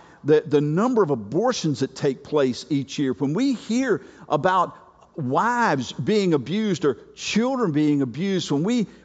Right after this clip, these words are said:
when we look at what's, we see some of this stuff that's taking place, when we see in these third world countries where dictators are living high off the hog while their people are suffering, that should make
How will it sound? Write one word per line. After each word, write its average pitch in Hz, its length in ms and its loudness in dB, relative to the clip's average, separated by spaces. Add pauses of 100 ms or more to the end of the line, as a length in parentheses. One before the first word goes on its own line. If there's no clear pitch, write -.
when 196 140 2
we 269 160 2
look 190 640 0
at 165 140 2
what's, 175 260 0
we 170 180 -2 (120)
see 294 560 0
some 247 240 0
of 202 100 -2
this 180 160 2
stuff 190 300 -2
that's 160 180 -8
taking 165 380 0
place, 196 680 0 (240)
when 190 160 2
we 247 120 2
see 254 540 0 (160)
in 214 320 2
these 208 280 2 (200)
third 233 420 2
world 180 320 0
countries 175 560 -2
where 175 260 2 (240)
dictators 208 720 2
are 160 60 2
living 180 400 2 (160)
high 226 280 2
off 214 260 2
the 170 100 4
hog 214 480 2
while 165 200 4
their 160 180 2
people 202 600 0
are 131 80 0
suffering, - 460 0
that 254 260 2
should 185 300 2
make 208 480 2